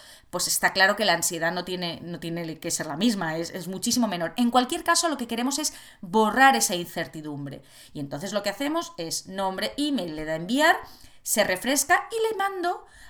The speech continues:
a una página de mi web, que está muy mona, muy bonita, con mis colores, mi logo y todo,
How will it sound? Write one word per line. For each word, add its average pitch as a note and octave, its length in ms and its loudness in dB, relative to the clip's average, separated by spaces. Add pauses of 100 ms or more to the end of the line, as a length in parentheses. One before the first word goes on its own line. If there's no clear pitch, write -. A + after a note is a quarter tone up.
a G#3+ 120 4
una C4 280 6
página F3 440 2
de E3 160 -6
mi F#3+ 100 -4
web, D#4 260 2 (220)
que F3 80 -8
está E3+ 240 -2
muy F3+ 220 -6
mona, A3+ 260 4
muy F3 140 -4
bonita, G#3+ 400 0
con E3+ 80 -8
mis E3 160 -8
colores, F3+ 400 -2
mi D#3+ 100 -8
logo F3+ 220 -6
y - 40 -4
todo, E4+ 220 -4